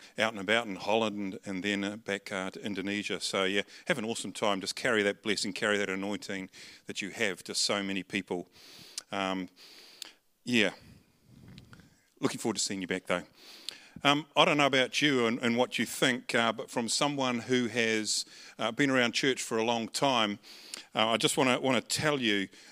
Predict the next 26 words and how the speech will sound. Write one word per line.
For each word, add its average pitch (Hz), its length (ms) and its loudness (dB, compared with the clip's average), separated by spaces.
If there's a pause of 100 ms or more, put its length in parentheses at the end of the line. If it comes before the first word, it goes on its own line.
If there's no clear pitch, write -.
that 110 180 -6
this 139 240 4
is 113 180 0
an 110 80 0
amazing 104 400 2
church. - 520 -2 (640)
Um, 110 360 2 (240)
if 123 160 -2
you've, 120 120 2
if 131 240 0
you're 113 80 4
new 135 260 4
here, 156 380 4
if 127 160 0
you 120 80 2
haven't 135 160 0
been 127 160 2
here 131 160 2
a 127 40 0
long 127 220 2
time, 147 320 0
or 131 60 2
if - 120 -2
you've 113 140 -4
been 143 160 2
here 127 300 4